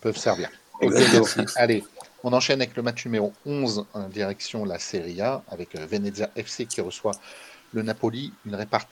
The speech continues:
Speaker 1: très déséquilibrée, cinq pour cent pour une victoire, euh, de Venise, euh, dix pour cent pour le match nul et quatre-vingt-quatre pour cent pour une victoire de Naples.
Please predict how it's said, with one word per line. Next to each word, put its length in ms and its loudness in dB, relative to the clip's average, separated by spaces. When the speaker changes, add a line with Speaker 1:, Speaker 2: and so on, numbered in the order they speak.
Speaker 1:
très 200 -2
déséquilibrée, 640 -4
cinq 240 -4
pour 180 -6
cent 160 -4
pour 160 -4
une 80 -4
victoire, 460 -2
euh, 100 -18
de 100 -12
Venise, 400 -8
euh, 260 -2
dix 160 -4
pour 160 -2
cent 140 -4
pour 120 -2
le 60 -2
match 240 -4
nul 320 -6
et 80 -8
quatre-vingt-quatre 640 -4
pour 180 -12
cent 240 -6
pour 220 -8
une 80 -16
victoire 440 -2
de 120 0
Naples. 220 -4